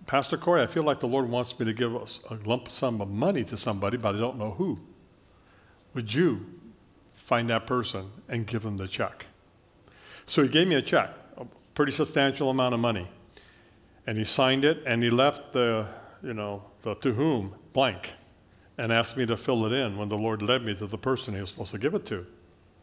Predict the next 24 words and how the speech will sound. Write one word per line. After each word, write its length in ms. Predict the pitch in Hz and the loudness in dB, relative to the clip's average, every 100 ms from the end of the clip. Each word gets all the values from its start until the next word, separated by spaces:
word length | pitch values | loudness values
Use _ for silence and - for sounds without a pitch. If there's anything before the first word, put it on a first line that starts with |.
| _ - _ - - - _ _ _ _ - _ - | _ -20 _ -20 -20 -20 _ _ _ _ -20 _ -4
And 180 | 135 127 | 0 0
so, 300 | - 139 120 | 2 2 4
um, 340 | 117 110 107 123 | 4 2 0 0
you 60 | |
know, 120 | 135 | 2
his 200 | 113 123 | 2 0
name 280 | 110 123 139 | 0 2 4
was 120 | 135 | 2
on 140 | 135 135 | 2 2
the 100 | 131 | 0
check, 300 | - 147 143 | 2 0 0
so 160 | - | 0
it 40 | 120 | 2
wasn't 320 | 180 165 135 | 2 2 -2
quite 320 | - - 190 | -4 0 2
anonymous, 600 | 139 110 98 101 107 120 | 2 2 0 0 -2 -2
but 160 | - 123 | -2 -4
the 60 | |
person 360 | - 160 156 156 | 2 2 2 2
I 80 | 123 | 2
would 200 | 113 110 | 0 0
give 140 | 180 | 0
it 120 | 180 | 0
to 200 | 127 110 | -2 -2